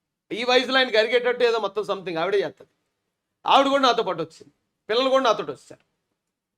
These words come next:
తండ్రి గురించి బాధ ఉండదా మా కొడుక్కి?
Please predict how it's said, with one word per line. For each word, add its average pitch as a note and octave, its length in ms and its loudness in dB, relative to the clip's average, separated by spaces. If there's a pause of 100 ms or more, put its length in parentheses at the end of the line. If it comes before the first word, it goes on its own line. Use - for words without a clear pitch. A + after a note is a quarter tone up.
(1080)
తండ్రి C4+ 240 0
గురించి D4 220 2
బాధ G#3 280 4
ఉండదా A#3 260 -2
మా F#3 220 -4
కొడుక్కి? F3 460 -12